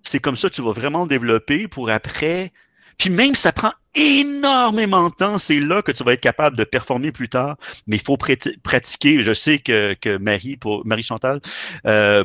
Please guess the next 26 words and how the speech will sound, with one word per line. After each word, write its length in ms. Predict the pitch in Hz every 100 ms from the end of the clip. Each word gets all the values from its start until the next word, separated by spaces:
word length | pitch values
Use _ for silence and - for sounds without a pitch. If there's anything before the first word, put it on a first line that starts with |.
| -
pour, 300 | 127 110 107
euh, 760 | 98 98 95 92 90 87 87 85
pour 120 | 113
la 120 | 101
langue, 280 | 107 131 127
je 60 | -
suis 80 |
sûr 300 | - - 160
que 100 | -
c'est 180 | 113 131
ça. 260 | - 185 117
Il 80 | 110
faut 260 | - 175 - - - _
toujours 340 | - 180 247 196
le 80 | 143
faire 280 | 185 170
parce 160 | - 120
qu'on 120 | 160
le 80 | 151
fait 240 | - 240
toujours 400 | - 180 185 233
dans 140 | 170 123
une 180 | 135 135
langue 200 | 202 190
seconde, 500 | 131 113 131 226 180
surtout. 360 | 123 - 240